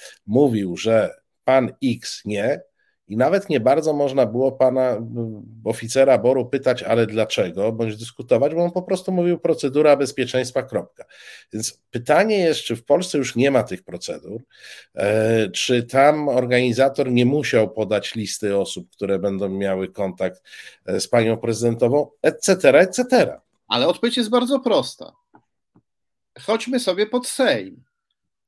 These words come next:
Speaker 2: Pamiętamy, jak is-, jak wyglądał budynek Sejmu przed pisem, a jak wygląda teraz. Teraz jest twierdzą, barierki,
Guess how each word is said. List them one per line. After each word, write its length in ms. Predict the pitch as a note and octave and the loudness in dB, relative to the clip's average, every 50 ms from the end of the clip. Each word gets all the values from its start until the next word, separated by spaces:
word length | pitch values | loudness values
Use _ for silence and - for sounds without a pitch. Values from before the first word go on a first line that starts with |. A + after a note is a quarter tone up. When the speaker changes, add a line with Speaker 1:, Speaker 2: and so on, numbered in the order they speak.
| _ _ _ _ | _ _ _ _
Speaker 2:
Pamiętamy, 540 | - C#3 D#3 F3 F#3 F#3+ G3 G#3 G#3+ A3 G#3+ | -4 -4 -4 -4 -4 -2 -2 -2 0 0 0
jak 200 | G3 D#3 - D#3 | -2 -2 -4 -6
is-, 200 | D3 C#3 - - | -10 -10 -8 -6
jak 220 | - E3+ D#3+ E3 | -4 -4 -4 -4
wyglądał 460 | D3+ D#3 D3+ D3 D#3 D#3 D#3 D3 C#3+ | -4 -4 -2 -2 -2 -2 -2 -2 -2
budynek 500 | C#3 B2 C3+ C3+ C#3+ D#3 D3+ C#3+ C3 C3 | -4 -4 -6 -4 -4 -4 -2 -4 -6 -6
Sejmu 360 | - - D3 C#3+ C#3 C3+ B2 B2 | -6 -6 -6 -4 -4 -4 -6 -6
przed 460 | - - - C#3 B2 G#2+ - - - | -8 -6 -4 -4 -4 -4 -6 -12 -16
pisem, 520 | - A#2+ G#2+ - - - A#2 C#3 E3 F#3 | -14 -14 -14 -12 -10 -8 -8 -8 -8 -8
a 100 | - A#2 | -8 -6
jak 120 | C3+ C#3+ D3 | -6 -6 -6
wygląda 400 | E3 D#3+ E3+ F#3+ G#3 G#3 A#3+ A#3 | -8 -8 -6 -4 -4 -4 -4 -4
teraz. 500 | A#3+ - A#3 F#3+ D3 A2+ F#2 F#2 - - | -2 0 0 2 0 0 -4 -8 -10 -10
Teraz 240 | - C#3+ F3 - | -8 -8 -6 -6
jest 200 | - G#3+ - - | -8 -10 -10 -10
twierdzą, 760 | - - - A3+ G3+ E3+ C#3 B2+ G#2+ G2 G2 F#2+ F#2 F#2 G2+ G2+ | -12 -6 -2 0 2 2 0 -2 -6 -10 -12 -12 -10 -10 -8 -6
barierki, 880 | A#2 B2 B2+ B2+ B2+ D3 E3 F3 F3 E3 - - - F3 F#3 G3 G#3 | -4 -4 -4 -2 -2 -2 -2 -2 -2 -6 -8 -14 -16 -14 -14 -14 -16